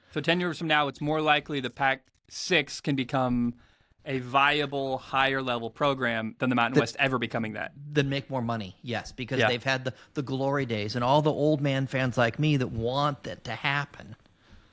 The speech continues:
Speaker 1: Yeah. Hmm.
Speaker 2: And
Speaker 1: That makes
Speaker 2: I
Speaker 1: a
Speaker 2: just
Speaker 1: lot of
Speaker 2: think a team,
Speaker 1: sense.
Speaker 2: I, I just think Boise State, Fresno State, um, San Jose State, uh, Oregon State, Washington State, and Hawaii, I think that's compelling, and that's all West Coast.
Speaker 1: Yeah.
Speaker 2: And I would watch that.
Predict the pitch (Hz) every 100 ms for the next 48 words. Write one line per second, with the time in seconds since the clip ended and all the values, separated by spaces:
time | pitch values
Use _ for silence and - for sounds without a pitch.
0 | _ 117 107 - - _ _ _ _ _
1 | _ 127 120 113 110 _ _ _ - 156
2 | 208 220 190 185 196 190 185 160 165 175
3 | 214 - 175 120 147 175 202 - 202 202
4 | 214 - 170 170 190 196 - - 185 185
5 | 208 - 143 135 123 120 113 127 - 160
6 | 156 151 135 151 170 - 190 185 190 202
7 | - 139 127 113 117 143 151 165 196 190
8 | 143 147 - 170 196 - 156 156 143 202
9 | - 170 302 339 - - 190 208 330 330
10 | 131 156 165 190 202 214 - 240 403 110
11 | - - _ _ _ _ _ _ _ _
12 | - 156 - 185 320 294 196 - - -
13 | -